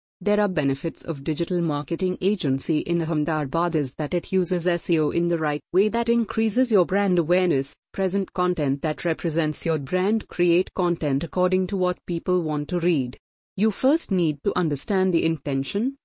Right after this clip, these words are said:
wants and needs and characteristics of your target audience, and then create a post accordingly. This will connect more people to stick to your brand philosophy and generate more leads.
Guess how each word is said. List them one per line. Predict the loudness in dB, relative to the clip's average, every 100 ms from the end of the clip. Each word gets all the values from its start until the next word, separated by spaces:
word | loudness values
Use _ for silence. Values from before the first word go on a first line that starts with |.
| -4
wants | 0 0 -2
and | -2 0 2
needs | 0 -2 -4 -4
and | -4
characteristics | -2 -4 -4 -2 -2 -2 -4 -6
of | -6 -4
your | -2 -2
target | 0 -2 0 0
audience, | 0 2 0 -2 -4 -10 _ -2
and | 0 2
then | 2 0
create | 2 2 2
a | 0
post | 0 0 0 -4
accordingly. | -4 -2 0 0 0 -2 -4 _ _ _ -2
This | 0 0
will | -4 -4
connect | -2 -2 -2 -2
more | 2 2
people | 2 -2 0 -2
to | -2
stick | -4 0 0 2
to |
your | 2 2
brand | 0 0 0 0
philosophy | 0 2 2 0 -4 -2 -4
and | -2 -2
generate | 0 0 2 0 -2
more | 0 2
leads. | 4 2 0 -2 -6 -12